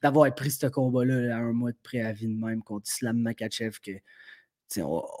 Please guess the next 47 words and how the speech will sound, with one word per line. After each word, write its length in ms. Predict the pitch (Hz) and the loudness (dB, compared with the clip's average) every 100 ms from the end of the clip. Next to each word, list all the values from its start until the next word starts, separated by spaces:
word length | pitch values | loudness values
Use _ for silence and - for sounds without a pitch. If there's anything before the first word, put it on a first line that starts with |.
| - 73 80 78 | -8 -6 -6 -2
on 120 | 127 | 6
n'avait 220 | 160 160 | 8 10
jamais 340 | 175 180 202 190 | 12 12 12 10
vu 420 | 131 127 226 254 | 8 10 12 12
Dan 340 | 151 160 156 | 10 8 10
Hooker 240 | 143 139 175 | 8 10 10
affronter 420 | 143 - 143 170 | 10 6 2 6
un 120 | 165 | 6
lutteur 600 | 139 147 143 160 160 147 - | 6 4 4 6 6 6 2
élite 400 | 151 147 160 - | 4 6 4 4
comme 200 | 147 139 | 4 4
ça. 160 | 135 | 2
Fait 200 | 160 139 139 | 0 -2 -4
qu'on 180 | - 139 | -2 -2
pouvait 200 | 127 156 | 2 4
pas 120 | 185 | 6
dire, « 220 | 165 185 - | 6 6 8
Ah, 140 | 165 | 8
Dan 260 | 165 160 160 | 8 6 6
Hooker 280 | 151 175 | 4 2
n'est 200 | 175 160 | 4 2
pas 160 | 156 143 | 4 2
bon 160 | 143 170 | 2 2
contre 220 | 170 135 | 2 2
les 80 | 139 | 0
lutteurs. » 320 | 135 156 196 - - - | 4 4 4 -2 -14 0
On 100 | 170 | 2
se 60 | 151 | 4
disait 200 | 147 185 | 8 10
bien 140 | 202 | 10
que 60 | 208 | 6
c'était 160 | 170 | 4
pas 180 | 160 190 | 4 8
un 80 | 180 | 8
bon 380 | 135 175 185 175 | 8 8 8 6
style 340 | - 170 165 | 6 8 8
match-up. 560 | 156 143 131 - 147 165 - - - - | 6 4 2 2 0 0 -4 -18 -18 0
Mais 140 | 156 139 | 4 4
bref, 360 | 139 135 - 120 135 | 4 0 0 -2 6
que-, 160 | 180 | 8
quelle 280 | 165 220 202 | 10 12 10
superbe 500 | 151 - 160 185 170 | 8 4 10 10 10
performance, 720 | 170 143 143 127 135 139 135 | 6 4 4 6 6 4 0
euh, 140 | 123 113 | -2 -2
d'Islam 420 | 123 - 147 139 | -2 4 6 6
Makhachev 600 | 135 131 123 - 131 123 - | 6 4 2 4 2 2 -2
qui 320 | 120 110 | -2 -2